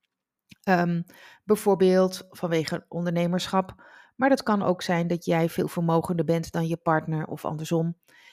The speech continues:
En je niet wilt dat dat vermogen automatisch gezamenlijk wordt. En het is trouwens ook nog mogelijk dat je niet gelijk bij de start van je huwelijk, maar pas jaren later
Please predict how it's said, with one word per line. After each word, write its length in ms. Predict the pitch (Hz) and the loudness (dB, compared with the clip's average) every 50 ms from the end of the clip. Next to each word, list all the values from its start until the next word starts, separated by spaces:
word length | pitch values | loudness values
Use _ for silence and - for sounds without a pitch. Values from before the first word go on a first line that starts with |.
| _ _ _ - | _ _ _ -4
En 140 | - 233 233 | -2 0 2
je 80 | 226 190 | 2 2
niet 180 | 190 190 185 | 2 0 0
wilt 260 | 170 180 180 180 180 | 2 4 4 4 2
dat 120 | 190 190 185 | 0 -2 -2
dat 160 | 180 175 - | -2 -4 -2
vermogen 680 | - 185 175 165 160 156 160 160 - - 185 180 - _ _ | -4 -2 0 0 0 0 0 0 0 -2 -2 -2 -4 _ _
automatisch 800 | - 175 165 165 - 175 160 151 143 147 147 - 196 180 - - | -2 -2 -2 -2 -2 -4 -2 -2 -2 -2 -4 -4 -6 -6 -6 -6
gezamenlijk 640 | - 190 180 190 196 214 233 226 220 175 160 - - | -4 0 4 4 6 6 6 4 4 2 2 0 -2
wordt. 400 | 151 151 147 - - - - _ _ _ _ _ _ _ _ _ _ _ _ _ _ _ _ _ _ _ _ _ _ _ _ _ - - _ _ _ _ _ _ _ _ _ _ _ _ | -4 -4 -4 -4 -10 -18 -18 _ _ _ _ _ _ _ _ _ _ _ _ _ _ _ _ _ _ _ _ _ _ _ _ _ -20 -20 _ _ _ _ _ _ _ _ _ _ _ _
En 260 | - 240 240 233 226 214 | 2 4 4 4 4 2
het 140 | - 196 - | -2 -2 -2
is 140 | 220 196 - | -2 -2 0
trouwens 400 | - 202 196 196 196 - - - | 2 2 4 2 2 0 2 2
ook 160 | 208 214 214 | 2 4 4
nog 160 | 226 226 - | 0 0 0
mogelijk 440 | 202 196 190 190 190 202 208 196 175 | 2 2 2 2 2 0 -2 0 0
dat 180 | 190 185 185 | 0 0 0
je 80 | - 214 | -2 -2
niet 200 | 233 254 - - | -2 -4 -4 -2
gelijk 320 | - 240 226 214 208 185 | 0 2 4 4 4 4
bij 120 | 175 185 180 | 2 2 2
de 80 | 185 | 0
start 300 | 180 - - 233 233 233 | -2 -4 -4 -4 -4 -4
van 160 | - 240 226 214 | -4 -4 -2 0
je 60 | 196 | 0
huwelijk, 380 | 208 220 220 233 254 262 - | 0 0 0 0 -2 -2 -2
maar 240 | - 220 196 185 180 | -2 -2 -2 -2 0
pas 220 | - 190 175 180 - | -2 -2 -2 0 0
jaren 360 | 190 180 170 170 165 160 160 | 0 2 2 2 0 0 0
later 640 | 165 165 170 175 185 196 - 233 233 240 247 _ | 2 2 2 2 0 0 0 -2 -4 -4 -6 _